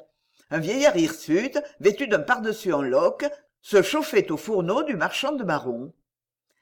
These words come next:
Des lacets pendaient sur son bras. Charles Morel les regarda. Les voyait-il ? Il s'était arrêté à quelques pas du mendiant. « Hé, petit ! » Un jeune homme se retourna. Il ressemblait au premier.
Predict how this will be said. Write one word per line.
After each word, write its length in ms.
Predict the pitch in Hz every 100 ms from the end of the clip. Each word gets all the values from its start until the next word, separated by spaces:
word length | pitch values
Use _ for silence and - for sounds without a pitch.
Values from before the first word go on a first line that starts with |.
| _
Des 140 | 151 208
lacets 480 | 180 - 208 294 302
pendaient 340 | 208 170 214
sur 160 | 277 285
son 220 | 202 151
bras. 420 | 131 123 123 - _ _ _ _ _
Charles 300 | - 254 285
Morel 420 | 214 175 151 240 311
les 80 |
regarda. 760 | 254 202 160 135 131 127 127 _ _ _ _ _ _ _ _
Les 140 | -
voyait-il ? 840 | 254 262 175 - - 175 262 349 - _ _ _ _
Il 100 | 196
s'était 380 | 196 - - -
arrêté 380 | 269 233 - 254
à 80 | 285
quelques 320 | 254 262 202
pas 180 | - 254
du 120 | 269
mendiant. « 640 | 185 156 135 123 120 147 _ _ _ _ _ _ _ _ _ _ _ _ -
Hé, 260 | 269 190
petit ! » 640 | 208 240 320 311 170 - _ _ _ _ _ _ _ _ _ -
Un 120 | 180
jeune 240 | 165 208 202
homme 200 | 240 311
se 100 | 311
retourna. 720 | 226 202 143 135 127 139 - _ _ 165
Il 120 | 170
ressemblait 580 | 226 - 302 185 226 320
au 80 |
premier. 600 | - 196 151 135 139 156